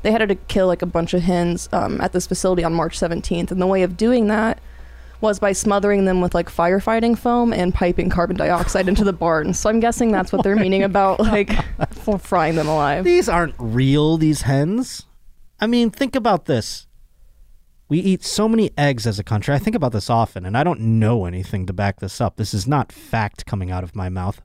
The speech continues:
Speaker 2: None of this ever is. So when people think it is, by the way, that's even more alarming.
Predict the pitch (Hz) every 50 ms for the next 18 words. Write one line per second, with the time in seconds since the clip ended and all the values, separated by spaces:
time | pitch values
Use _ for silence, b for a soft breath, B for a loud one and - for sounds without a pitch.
0 | _ _ - 98 95 107 127 139 143 123 110 117 110 - - - - 101 95 101
1 | 98 95 95 107 101 82 85 87 - - - B B B B B B B B B
2 | - - - 98 95 107 104 - - 170 165 - 120 - - - 143 120 - 92
3 | 90 90 87 - - 90 90 90 90 87 90 90 87 85 b b b b b -
4 | 104 - - 113 104 95 95 92 95 95 95 90 90 87 85 82 85 82 82 82
5 | 87